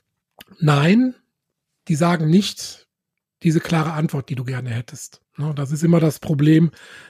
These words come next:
der sogenannten Spezifität und der Sensitivität. Spezifität heißt, dass wenn der Test ausschlägt, der auch sagt, es ist ein Blasenkrebs und dass er nicht von was anderem wie eine Entzündung verfälscht wird oder einem Nierenstein.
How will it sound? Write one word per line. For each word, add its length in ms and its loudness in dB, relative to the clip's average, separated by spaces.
der 160 2
sogenannten 520 0
Spezifität 840 0
und 180 -2
der 140 2
Sensitivität. 1120 0
Spezifität 840 0
heißt, 640 -2
dass 500 -6
wenn 180 4
der 140 2
Test 320 -2
ausschlägt, 800 -2
der 140 2
auch 120 -6
sagt, 440 -2
es 140 -6
ist 140 -2
ein 120 0
Blasenkrebs 1120 -2
und 160 0
dass 120 0
er 60 4
nicht 160 2
von 140 0
was 160 -2
anderem 380 0
wie 80 0
eine 100 0
Entzündung 440 2
verfälscht 500 -2
wird 180 -2
oder 160 -2
einem 200 0
Nierenstein. 640 -2